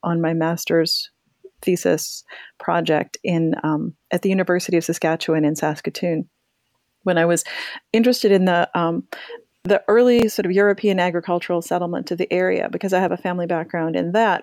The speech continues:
But while s-, kind of seeking out archaeological approaches to that history, I, I came across Doukhobor sites in Saskatchewan. And, uh,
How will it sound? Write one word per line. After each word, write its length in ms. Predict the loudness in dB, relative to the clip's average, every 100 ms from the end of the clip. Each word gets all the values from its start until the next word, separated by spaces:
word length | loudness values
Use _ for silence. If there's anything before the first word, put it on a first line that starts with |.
| -4
But 140 | -2
while 200 | 0 0
s-, 440 | 0 -6 -12 -12 -12 -6
kind 140 | -4
of 80 | -2
seeking 320 | -4 -2 0
out 240 | 2 2
archaeological 580 | 0 0 0 0 0 0
approaches 640 | -2 -2 -4 -2 -4 -4 -12 _ -4
to 100 | -2
that 280 | 0 -2
history, 540 | -2 -2 0 0 0 0 -6 -12 -14 -2
I, 400 | 2 2 2 0 0
I 80 | -2
came 240 | 0 0
across 600 | 0 0 2 2 0 -6 -10 -20 -4
Doukhobor 440 | -2 0 0 -2 -2
sites 520 | -2 -2 -4 -8 -8
in 220 | -4 -4
Saskatchewan. 720 | -4 -4 -4 -6 -4 -4 -4 -4
And, 260 | -6 -4 -4
uh, 140 | -4